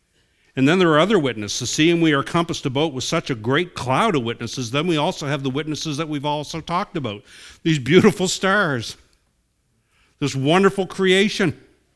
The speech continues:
Those are all witnessing to us. They're all telling us something.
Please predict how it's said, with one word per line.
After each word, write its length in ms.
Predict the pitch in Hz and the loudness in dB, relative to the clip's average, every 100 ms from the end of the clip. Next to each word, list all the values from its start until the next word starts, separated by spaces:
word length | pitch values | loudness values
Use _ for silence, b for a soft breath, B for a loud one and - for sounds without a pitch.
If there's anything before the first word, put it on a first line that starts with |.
| _ _ | _ _
Those 240 | 143 196 185 | 0 2 2
are 100 | 208 | 4
all 160 | 202 | 4
witnessing 680 | 160 180 190 202 - 165 147 | 2 -2 -2 -6 -6 -2 -2
to 160 | 143 117 | -2 -4
us. 320 | 92 - - _ b b b _ | -4 -8 -16 _ b b b _
They're 140 | 151 | 4
all 200 | 175 185 | 6 4
telling 420 | - 202 196 190 | 2 0 2 2
us 120 | 165 - | 0 0
something. 440 | 135 113 - | -2 -2 -6